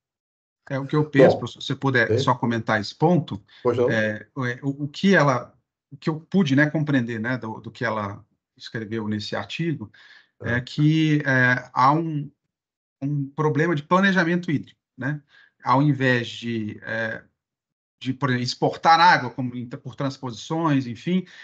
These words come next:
Speaker 1: é melhor cuidar dos recursos que existem naquela localidade.
Speaker 2: Não,
Speaker 1: Então, por
Speaker 2: tudo
Speaker 1: exemplo
Speaker 2: isso, Leonardo, eu tô, concordo com a tese. Eu tô dizendo que, factualmente, pra dois mil e quatorze, dois mil e quinze,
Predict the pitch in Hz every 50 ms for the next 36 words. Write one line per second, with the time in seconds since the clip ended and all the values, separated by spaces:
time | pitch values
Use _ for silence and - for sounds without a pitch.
0 | - - 135 139 139 151 147 175 180 180 - - 196 180 139 - 165 180 196 190
1 | 190 175 185 175 175 - - 185 196 185 - - - 185 170 147 147 170 190 202
2 | - - 190 190 180 170 - - 175 175 175 180 175 180 175 175 170 151 139 127
3 | 117 110 - - 311 311 254 214 202 165 143 135 127 131 131 - - 202 175 -
4 | - 165 190 202 220 214 185 135 104 104 98 - - - - 160 165 165 151 -
5 | 247 277 - - - 226 196 - 247 220 185 147 113 107 127 117 107 - 131 120
6 | 104 92 - - - - - 143 139 135 135 147 156 170 165 - 185 170 - -
7 | 208 226 220 - - - 185 147 131 123 143 151 147 147 147 135 127 123 123 123
8 | 127 127 135 113 110 110 123 117 113 113 117 117 120 127 127 123 123 - 143 151
9 | 160 165 185 208 214